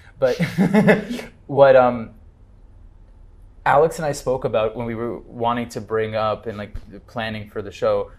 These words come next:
wanting to bring up comedy was the catharsis behind it. And I think that it goes really well with the growth and the pleasure. Um, how would somebody, again, who has never been in an open relationship or has <laughs> never done comedy improv, how would somebody utilize these, these aspects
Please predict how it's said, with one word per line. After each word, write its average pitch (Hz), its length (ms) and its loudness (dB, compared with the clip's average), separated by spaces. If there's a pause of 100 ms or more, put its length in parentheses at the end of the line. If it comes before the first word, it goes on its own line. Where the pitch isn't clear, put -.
(300)
wanting 117 260 -4
to 117 100 -12
bring 110 180 -12
up 92 140 -8
comedy 110 460 -8
was 110 220 -12
the 120 60 -12
catharsis 110 520 -6
behind 87 340 -20
it. - 80 -20 (680)
And 120 80 -10
I 113 60 -6
think 113 180 -10
that 120 80 -2
it 117 80 -8
goes 110 200 -8
really 110 180 -6
well 104 240 -4
with 101 100 -12
the 101 60 -16
growth 104 380 -10
and 101 160 -12
the 95 80 -14
pleasure. 101 540 -10 (340)
Um, 104 380 -12 (280)
how - 380 0
would 139 200 -4
somebody, 107 760 -8
again, 110 360 -6
who 101 340 -14
has 104 180 -10
never 110 260 -8
been 110 160 -12
in 107 140 -14
an 107 60 -10
open 110 200 -8
relationship 110 460 -10
or 170 140 6
has 147 160 4
<laughs> - 20 -4
never 160 160 0
done 180 140 -2
comedy 156 420 2
improv, 143 440 -2 (180)
how 135 180 -2
would 165 120 -6
somebody 139 300 -10
utilize 113 680 -6
these, 104 300 -18 (420)
these 110 340 -12
aspects 113 640 -8